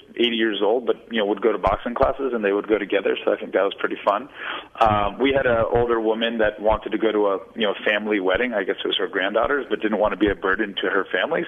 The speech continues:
so her and one of our female pals went to a wedding together and essentially had a, had a fun time, and she was able to kind of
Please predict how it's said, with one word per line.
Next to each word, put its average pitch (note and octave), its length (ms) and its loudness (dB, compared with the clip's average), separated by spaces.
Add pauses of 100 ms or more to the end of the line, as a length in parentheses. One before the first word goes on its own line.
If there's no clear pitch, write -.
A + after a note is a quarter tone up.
so G#2 220 2 (360)
her A2+ 200 4
and A2 160 -2
one G#2 140 2
of F#2+ 80 -2
our G2+ 180 2
female G#2+ 300 0
pals G#2+ 340 0
went G#2 300 0
to G2+ 260 2 (220)
a G#2+ 80 6
wedding - 280 0
together F#2 300 -4
and - 80 -12
essentially F#2+ 340 0
had F#2 100 0
a, F#2 200 -4
had G2 140 0
a F2 120 0 (400)
fun G2+ 160 4
time, G2+ 280 0
and A#2+ 100 -4
she A#2 80 2
was G2 100 0
able G2 200 2
to F#2+ 60 -2 (220)
kind G#2 100 4
of - 80 -4